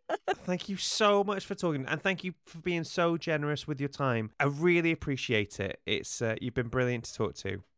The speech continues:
Speaker 1: Oh, thank you, Giles. Thank you so much for having me. I, I've genuinely enjoyed it. And yes, I could, could have talked a lot more about Constantine.
Speaker 2: <laughs>
Speaker 1: Um, but yeah, it's been a joy. Thank you so much.
Speaker 2: So, Phil, that was Em. What did you think?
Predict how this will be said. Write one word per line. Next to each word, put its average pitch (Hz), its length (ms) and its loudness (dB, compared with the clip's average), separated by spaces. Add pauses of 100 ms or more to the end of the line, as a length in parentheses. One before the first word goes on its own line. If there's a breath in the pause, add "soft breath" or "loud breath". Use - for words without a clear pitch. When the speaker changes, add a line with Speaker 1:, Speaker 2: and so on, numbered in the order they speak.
(180)
Speaker 1:
Oh, 311 200 4
thank 330 320 0
you, 269 60 -10
Giles. 277 260 2
Thank 381 200 2
you 381 60 0
so 392 220 2
much 370 220 -2
for 339 100 2
having 285 260 2
me. 214 180 2
I, 220 220 6
I've 254 180 2
genuinely 294 420 2
enjoyed 247 240 4
it. - 60 2
And 262 120 6
yes, 285 200 2
I 247 80 4
could, - 300 0 (420)
could 302 160 2
have 277 100 0
talked - 420 2
a 311 80 8
lot 294 240 8
more 294 240 8
about 233 240 4
Constantine. 220 800 0
Speaker 2:
<laughs> - 340 -4
Speaker 1:
Um, 202 260 2 (120)
but 277 180 0
yeah, 285 160 6
it's - 120 -8
been 311 180 4
a 302 80 6
joy. 233 280 4
Thank 277 280 2
you 302 80 2
so 254 180 2
much. 220 460 0 (340)
Speaker 2:
So, 156 300 4
Phil, 156 400 4
that 147 160 4
was 139 160 0
Em. 101 260 0
What 117 140 2
did 120 120 -2
you 117 100 -4
think? 107 320 -2